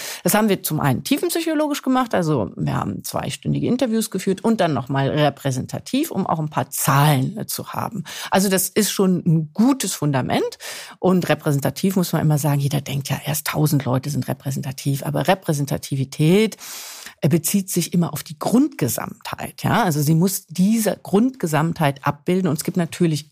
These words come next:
weniger Führungskräfte als beispielsweise Wähler, weswegen hier eben zweihundertdreißig ausreichen.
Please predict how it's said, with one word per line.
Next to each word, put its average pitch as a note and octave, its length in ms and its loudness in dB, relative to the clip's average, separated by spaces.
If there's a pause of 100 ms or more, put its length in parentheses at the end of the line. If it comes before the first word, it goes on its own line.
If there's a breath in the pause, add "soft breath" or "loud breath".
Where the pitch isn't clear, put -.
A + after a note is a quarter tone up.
weniger D#3+ 500 4
Führungskräfte E3 880 0
als - 160 -4
beispielsweise B2 880 -4
Wähler, F3 460 6 (300 loud breath)
weswegen D3 360 0
hier D#3 280 2
eben C#3 200 -2
zweihundertdreißig - 840 -6 (100)
ausreichen. - 600 -2